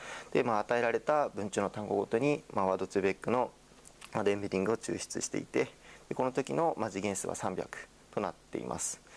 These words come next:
で、まあ、Googleニュースの、えっと、えー、データで事前に訓練されていて、まあ、約、えー、一千億語の中でユニークワードとされるものは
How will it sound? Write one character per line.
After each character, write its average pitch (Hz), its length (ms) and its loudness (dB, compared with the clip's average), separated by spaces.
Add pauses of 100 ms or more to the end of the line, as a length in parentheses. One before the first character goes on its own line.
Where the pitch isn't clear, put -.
(300)
で、 165 80 0
ま 151 80 2
あ、 135 40 -2
Google 143 340 2
ニ 143 100 2
ュ - 20 4
ー 131 40 0
ス - 120 -2
の、 90 140 -2 (760)
え 98 100 0
っ - 20 -6
と、 - 160 0 (300)
え 95 500 0
ー、 - 20 -4
デ 101 140 0
ー - 20 -8
タ - 100 -2
で 135 200 0
事 - 120 -14
前 101 120 -2
に 98 100 -10
訓 98 200 -4
練 90 140 -6
さ - 120 -4
れ - 80 -4
て - 160 -6
い 90 60 -4
て、 143 300 -2 (200)
ま 104 80 -2
あ、 - 20 0
約、 113 400 0 (140)
え 92 80 -2
ー、 92 80 -2
一 98 80 -2
千 117 200 0
億 110 200 -2
語 101 180 0 (200)
の - 40 -4
中 117 220 -2
で 147 260 0
ユ 101 80 -4
ニ 117 120 0
ー - 20 -10
ク - 100 -6
ワ 123 80 0
ー - 20 -8
ド - 80 -14
と - 100 -20
さ 90 120 -4
れ 92 80 0
る 98 60 -4
も 98 120 -2
の 107 120 -2
は 143 140 0